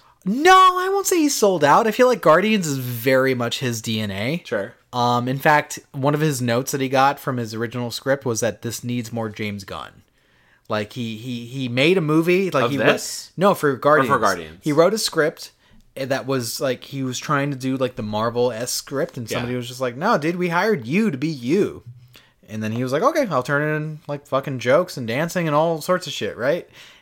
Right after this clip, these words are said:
Speaker 1: And there you go. That's what Guardians became. So I won't
Speaker 2: Interesting.
Speaker 1: say he sold out. I honestly think he just became more James Gunn over time.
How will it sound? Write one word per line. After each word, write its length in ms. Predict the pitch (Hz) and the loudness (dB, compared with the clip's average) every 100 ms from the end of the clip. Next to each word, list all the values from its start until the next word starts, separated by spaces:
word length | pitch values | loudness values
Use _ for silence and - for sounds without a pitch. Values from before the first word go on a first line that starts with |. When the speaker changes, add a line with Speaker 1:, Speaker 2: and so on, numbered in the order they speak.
| - | -14
Speaker 1:
And 380 | 120 117 123 143 | -10 -8 -10 -8
there 140 | 120 | -4
you 80 | 135 | -2
go. 160 | 240 233 _ - | -4 -6 _ -16
That's 180 | 139 - | -14 -10
what 80 | |
Guardians 320 | 143 233 175 113 | -4 -2 -4 -8
became. 320 | - 85 87 _ _ _ _ | -14 -14 -14 _ _ _ _
So 460 | 98 110 117 - 170 | -10 -8 -8 2 4
I 40 | |
won't 60 | 175 | 4
Speaker 2:
Interesting. 100 | 220 | 4
Speaker 1:
say 160 | 226 | 4
he 80 | 208 | 2
sold 320 | 170 147 131 | 2 2 2
out. 280 | 117 127 180 107 | 2 2 0 -2
I 120 | 120 | 0
honestly 320 | 127 123 - | 2 0 -4
think 200 | 139 147 | -6 -6
he 100 | 139 | -6
just 220 | 120 127 | -8 -10
became 300 | - - 151 | -12 -8 -8
more 220 | 107 107 123 | -8 -10 -10
James 300 | 113 113 113 | -10 -12 -12
Gunn 200 | 95 98 | -12 -12
over 240 | 90 87 | -12 -14
time. 320 | 73 - 78 | -14 -12 -12